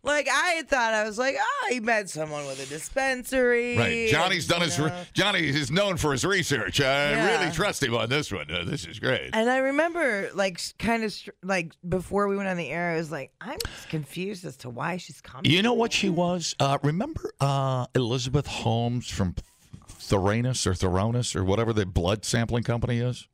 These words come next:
Speaker 1: Yeah.
Speaker 2: She's kind of that lady.
Speaker 1: Right, but she gets you high as hell.
Speaker 2: But she gets you high as hell.
Speaker 1: Yeah.
Speaker 2: And she's on the loose in Denver.
Speaker 1: Right, just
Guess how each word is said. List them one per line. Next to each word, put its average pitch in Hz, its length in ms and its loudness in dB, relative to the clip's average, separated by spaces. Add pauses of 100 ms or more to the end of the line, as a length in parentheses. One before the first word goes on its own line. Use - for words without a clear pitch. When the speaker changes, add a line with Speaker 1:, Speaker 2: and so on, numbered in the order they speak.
Speaker 1:
Yeah. 131 560 -4
Speaker 2:
She's - 240 0
kind 190 240 4
of 131 100 0
that 107 300 2
lady. 67 440 -8
Speaker 1:
Right, 196 280 0
but 151 160 -2
she 170 140 -6
gets 151 200 -4
you 160 140 -2
high 165 260 0
as 165 100 0
hell. 180 280 -2
Speaker 2:
But 120 100 4
she 135 140 0
gets 127 180 0
you 135 80 4
high 117 220 0
as 104 140 -4
hell. 101 340 -6 (260)
Speaker 1:
Yeah. 151 340 -4 (300)
Speaker 2:
And 123 180 -4
she's 117 200 0
on 147 200 4
the 131 80 2
loose 135 640 0
in 87 220 2
Denver. 107 460 -2
Speaker 1:
Right, 180 320 0
just 165 320 -2